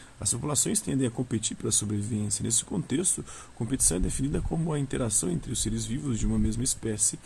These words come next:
ou espécies diferentes que disputam por algo necessário à sobrevivência, por exemplo, água, alimento, território, emprego. Em algumas situações, a competição contribuiu para o processo de seleção, com a preservação dos indivíduos mais bem adaptados ao habitat e extinção dos menos adaptados.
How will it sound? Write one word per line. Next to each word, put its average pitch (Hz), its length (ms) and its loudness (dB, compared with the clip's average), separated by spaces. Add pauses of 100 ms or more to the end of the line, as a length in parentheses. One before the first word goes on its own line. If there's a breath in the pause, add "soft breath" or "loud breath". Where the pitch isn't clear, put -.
(280 loud breath)
ou 123 100 0
espécies 113 340 2
diferentes 127 340 2
que - 80 -2
disputam 165 520 2
por 117 200 -2
algo 110 180 0
necessário 113 560 2
à - 20 -2
sobrevivência, 117 640 0
por - 140 -8
exemplo, 113 460 -2
água, 113 200 -2
alimento, 107 340 -2 (100)
território, 107 480 -2
emprego. 107 380 -2 (760 loud breath)
Em 110 60 0
algumas 131 240 4
situações, 156 440 2
a - 60 -2
competição 120 460 4
contribuiu 131 480 0
para 117 180 0
o 107 40 -6
processo 113 420 -2
de - 100 -2
seleção, 117 540 4 (400 loud breath)
com 113 100 -2
a 107 40 0
preservação 110 600 0
dos 123 160 0
indivíduos 110 400 0
mais 110 220 0
bem 110 160 -2
adaptados 117 580 -2
ao 110 60 2
habitat 107 440 -2
e 165 60 0
extinção - 500 0
dos 151 140 0
menos 110 240 0
adaptados. 107 720 -6